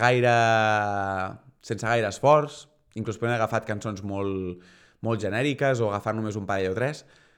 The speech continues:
Ostres, és que tens, eh, remixes de cançons des de, que són des de fa la tira d'anys. Tens medleys. Eh, els propis temes de l'Smash,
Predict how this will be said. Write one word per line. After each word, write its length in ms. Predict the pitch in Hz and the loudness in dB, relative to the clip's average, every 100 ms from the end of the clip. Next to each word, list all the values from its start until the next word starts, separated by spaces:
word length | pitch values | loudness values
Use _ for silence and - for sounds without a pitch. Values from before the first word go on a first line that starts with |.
| _ - | _ -20
Ostres, 460 | - - 92 - - _ - | -10 -6 -6 -8 -20 _ -14
és 160 | 101 - | -12 -6
que 220 | 107 - _ _ _ _ _ _ _ _ 131 | -6 -6 _ _ _ _ _ _ _ _ 0
tens, 380 | 151 170 - - _ _ _ 123 | 2 0 -6 -14 _ _ _ 0
eh, 400 | 120 113 110 113 117 | 2 4 2 2 4
remixes 480 | 117 127 - 156 | 4 2 0 -2
de 80 | 135 | 0
cançons 640 | 117 104 120 120 139 - - | -2 0 0 0 0 -6 -6
des 160 | 110 104 | -4 -2
de, 160 | 107 - | -4 -4
que 160 | 107 | -4
són 240 | 117 120 127 | 0 0 0
des 160 | 107 | 0
de 80 | 98 | 0
fa 220 | 107 127 - - - - - | 2 2 0 -12 -20 -20 -8
la 160 | 117 104 | -6 -4
tira 240 | 120 127 | 2 4
d'anys. 460 | 107 107 98 - - - _ _ _ _ _ _ - | 4 2 -2 -10 -18 -20 _ _ _ _ _ _ -2
Tens 400 | 127 139 139 107 | 0 2 0 -2
medleys. 840 | 110 127 - 104 95 92 - - - _ _ - | 0 0 0 -2 -2 -2 -8 -16 -20 _ _ -8
Eh, 360 | 110 104 101 98 110 | -4 -2 -2 -2 -4
els 100 | 110 | -2
propis 260 | 135 160 135 | -2 -2 -2
temes 240 | 135 143 131 | -2 0 2
de 60 | 110 | 2
l'Smash, 540 | 104 104 101 165 - | 0 2 2 0 -4